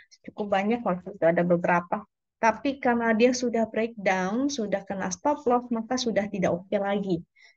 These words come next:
Jadi lebih baik kita fokus cari ke saham-saham yang lain. Apalagi ini sekarang momentumnya lagi merah nih, jadi kurang oke ya. Kalaupun dia mantul potensinya ke satu satu delapan, dia harus breakout lagi ke satu satu delapan,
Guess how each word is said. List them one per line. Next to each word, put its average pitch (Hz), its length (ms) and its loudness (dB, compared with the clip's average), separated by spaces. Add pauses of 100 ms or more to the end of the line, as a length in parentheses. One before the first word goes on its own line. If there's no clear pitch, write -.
Jadi 202 320 2
lebih 214 400 2
baik 247 160 4
kita 233 320 0 (240)
fokus 262 480 -2
cari 247 320 0
ke 247 160 2
saham-saham 214 480 -2
yang 196 80 -6
lain. 180 240 0
Apalagi 214 400 2
ini 262 160 2
sekarang 240 320 -2
momentumnya 196 480 -2
lagi 190 160 -2
merah 185 480 -2
nih, 185 160 -8
jadi 220 140 -2 (100)
kurang 185 320 -2
oke - 320 -6
ya. 180 240 2 (400)
Kalaupun 214 320 6
dia 269 160 6
mantul 240 480 2
potensinya 233 480 -2
ke 262 120 2 (120)
satu 220 160 -2
satu 208 320 -2
delapan, 214 560 0
dia 220 160 4
harus 220 400 -2
breakout 202 480 -2
lagi 208 400 0
ke 247 160 6
satu 226 320 2
satu 202 320 -4
delapan, 185 480 0